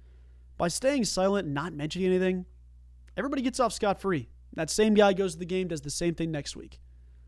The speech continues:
I mean, this is the same home environment this happened to Kansas at. Bill Self specifically remembers three seasons ago talking about it. "Hey, there's some racist remarks behind our bench directed at our players. We didn't like that." It's just crazy to see how college athletics continues to go.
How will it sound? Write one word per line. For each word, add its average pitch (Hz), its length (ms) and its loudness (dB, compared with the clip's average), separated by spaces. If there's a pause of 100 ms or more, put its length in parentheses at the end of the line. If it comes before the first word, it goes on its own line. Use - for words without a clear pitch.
(600)
I 175 60 2
mean, 220 120 6
this 277 100 0
is - 60 -6
the 302 100 0
same 294 240 2
home 240 240 4
environment 202 480 2
this 190 160 0
happened 202 300 0
to 185 60 -2
Kansas 202 420 -2
at. - 180 -14 (560)
Bill 202 180 8
Self 214 300 0
specifically 185 480 -2
remembers 180 400 4
three 170 220 0
seasons 175 360 0
ago 143 180 -2
talking 156 320 0
about 135 240 -8
it. - 80 -20 (460)
"Hey, 180 120 4
there's 294 180 2
some 226 140 0
racist 202 340 2
remarks 175 300 0
behind 160 280 0
our 147 80 0
bench 156 460 -2 (360)
directed 180 340 4
at 151 60 -2
our 143 80 -4
players. - 460 -8
We 185 100 0
didn't 202 160 6
like 165 200 0
that." - 200 -16 (180)
It's 180 200 -2
just 302 260 -2
crazy 202 360 6
to 156 60 2
see 160 180 2
how 143 100 4
college 147 340 0
athletics 135 400 -4
continues 131 380 -4
to - 60 -14
go. - 180 -14